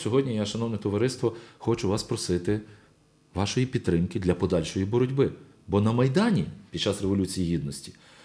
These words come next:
ми поставили завдання з трьох частин: побороти режим, ліквідувати наслідки правління цього режиму і розпочати процес всеосяжних і докорінних змін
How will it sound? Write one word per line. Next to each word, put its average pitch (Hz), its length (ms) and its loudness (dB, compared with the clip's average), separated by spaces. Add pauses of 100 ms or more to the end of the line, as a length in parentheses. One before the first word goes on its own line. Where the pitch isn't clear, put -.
(120)
ми 180 340 4 (800)
поставили 143 580 4
завдання 123 640 2 (100)
з - 100 -14
трьох 117 240 2
частин: - 340 -6 (100)
побороти 117 420 2
режим, 151 360 4 (420)
ліквідувати 120 580 2
наслідки 156 540 0
правління 95 400 2
цього 82 260 -2
режиму 80 400 0 (300)
і 101 100 6
розпочати 123 520 2
процес 160 440 2
всеосяжних 127 640 2
і 110 60 0
докорінних 117 540 2
змін 135 300 6